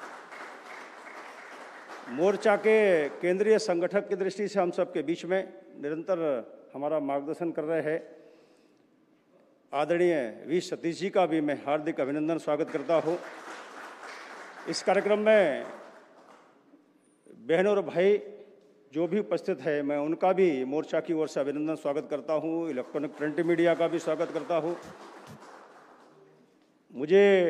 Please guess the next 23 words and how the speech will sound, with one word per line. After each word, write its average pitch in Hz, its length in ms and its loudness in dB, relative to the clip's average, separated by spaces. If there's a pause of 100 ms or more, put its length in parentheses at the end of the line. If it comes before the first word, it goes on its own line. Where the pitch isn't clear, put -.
(1300)
आज 147 200 0
गौरव 160 340 6
महसूस 185 440 2
हो 180 80 2
रहा 190 140 6
है 202 200 4
और 202 140 4 (2750)
कहते 190 300 4
हुए 220 160 6
खुशी 196 360 -4
भी 185 160 0
है। 113 160 -12 (3000)
भारतीय 185 680 2
जनता 175 420 2
पार्टी 202 500 2
और 202 180 4
भारतीय 151 520 -2
जनता 175 300 2
पार्टी 170 360 -4
का 175 120 0
अनुसूचित 160 460 -2
जाति 165 300 0
मोर्चा 143 400 -2